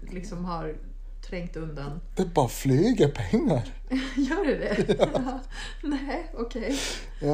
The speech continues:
Speaker 2: nej, men jag måste,
Speaker 1: Men måste
Speaker 2: jag måste
Speaker 1: du göra av med så mycket
Speaker 2: nej,
Speaker 1: pengar
Speaker 2: jag må-,
Speaker 1: då?
Speaker 2: jag, men jag måste testa att köpa någon Skagit-lina och så, och köra klass åttan med, med Skagit och så, ja, men, ja, men... Det ser så fint ut när man håller på och kastar så där, spejkasta.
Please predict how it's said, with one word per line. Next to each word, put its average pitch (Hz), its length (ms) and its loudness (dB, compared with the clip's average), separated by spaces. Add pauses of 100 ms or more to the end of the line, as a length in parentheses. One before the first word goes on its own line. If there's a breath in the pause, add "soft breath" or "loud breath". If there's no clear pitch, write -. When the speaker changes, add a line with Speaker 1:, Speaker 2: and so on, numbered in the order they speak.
(120)
Speaker 2:
nej, 156 220 2
men 165 40 2
jag 165 140 6
måste, 165 200 -2
Speaker 1:
Men 339 100 2
måste 370 160 6
Speaker 2:
jag - 80 8
måste 392 180 8
Speaker 1:
du 403 40 10
göra 311 340 8
av 453 60 0
med 370 80 0
så 247 100 -4
mycket 214 200 -2
Speaker 2:
nej, 147 80 -4
Speaker 1:
pengar 185 200 8
Speaker 2:
jag 196 180 8
må-, 185 140 2
Speaker 1:
då? 156 60 4
Speaker 2:
jag, 170 180 4
men 175 180 2 (100)
jag 151 140 -4
måste 170 280 -4
testa 170 380 0
att 165 80 -2
köpa 160 300 -2
någon 156 180 -2
Skagit-lina 151 840 0
och 120 200 -2
så, 117 200 -2
och 120 300 -4
köra 120 220 -2
klass 123 360 -6 (120)
åttan 147 600 -2
med, 117 240 -4
med 110 180 -6
Skagit 123 600 -4 (120)
och 113 340 -2 (480)
så, - 200 -8 (720 loud breath)
ja, 127 120 2
men, 123 300 2 (1800 loud breath)
ja, 135 60 0
men... 143 140 4
Det 143 80 4
ser 143 160 -2
så 135 120 -4
fint 156 420 -4
ut 127 180 -4
när 135 60 -6
man 113 160 -2
håller 123 240 -2
på - 140 -6
och 127 220 -6
kastar - 380 -4
så 131 140 -8
där, 131 100 -2
spejkasta. - 800 -6